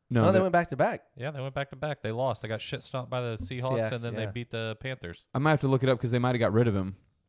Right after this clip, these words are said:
Speaker 1: It might have been one of those where they were like, "We gotta shake it up or something, even though we're really good."
Speaker 3: Oh, maybe.
Speaker 1: Yeah, I'll, I'll fact check it. But yeah, either way.
Speaker 3: Well, I
Speaker 2: Look at
Speaker 3: mean,
Speaker 2: I T on
Speaker 3: Peyton
Speaker 2: it.
Speaker 3: Manning was in there two out of his three years there, right?
Speaker 1: No, he was in there for three of his five winning seasons, is my
Speaker 3: Okay.
Speaker 1: point.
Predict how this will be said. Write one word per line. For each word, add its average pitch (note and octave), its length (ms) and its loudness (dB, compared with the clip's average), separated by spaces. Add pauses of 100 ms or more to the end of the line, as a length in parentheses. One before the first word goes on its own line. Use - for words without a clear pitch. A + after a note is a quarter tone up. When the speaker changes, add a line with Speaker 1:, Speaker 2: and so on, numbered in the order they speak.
(100)
Speaker 1:
It A#2 60 -2
might B2 100 2
have B2 80 2
been A#2+ 120 0
one A#2+ 120 2
of A2+ 60 0
those A2+ 180 4
where A2+ 100 4
they A2+ 120 6
were A2+ 100 4
like, G#2 500 0
"We A#2 140 -2
gotta A#2 160 2
shake A#2 240 -2
it G#2+ 60 2
up G#2+ 120 0
or A2+ 60 2
something, A2+ 300 -2
even G#2+ 160 -2
though G#2+ 80 2
we're G#2 80 2
really G2+ 240 2
good." G#2 300 2 (360)
Speaker 3:
Oh, F2 200 -10
maybe. F2+ 300 -10 (120)
Speaker 1:
Yeah, G#2 240 2 (180)
I'll, C3+ 200 4
I'll C3+ 100 4
fact G2+ 260 -4
check - 180 -2
it. - 160 -6
But B2+ 160 2
yeah, B2 100 4
either F3 260 10
way. C#3+ 320 8
Speaker 3:
Well, B2 120 -2
I - 20 2
Speaker 2:
Look C3+ 40 0
at D3 60 2
Speaker 3:
mean, C#3+ 40 2
Speaker 2:
I - 20 0
T A#2+ 140 -2
on G#2 40 4
Speaker 3:
Peyton D3 120 2
Speaker 2:
it. A#2 40 -4
Speaker 3:
Manning B2+ 240 -2
was G#2 160 -4
in A2 100 -2
there G#2 140 -4
two A2+ 220 -6
out G#2 100 -4
of F#2 80 -8
his G#2+ 320 -10
three E2+ 180 -10
years E2+ 200 -10
there, E2+ 180 -10
right? F2+ 220 -10 (260)
Speaker 1:
No, B2+ 120 6
he C3 60 6
was B2+ 120 2
in C#3 60 -2
there C3 100 2
for A2+ 100 0
three D3+ 260 2
of A#2 60 2
his G#2+ 120 -6
five B2+ 520 -6 (160)
winning A#2 240 2
seasons, - 560 -6 (220)
is A2+ 80 -4
my G#2+ 100 -2
Speaker 3:
Okay. - 120 -8
Speaker 1:
point. A2 260 0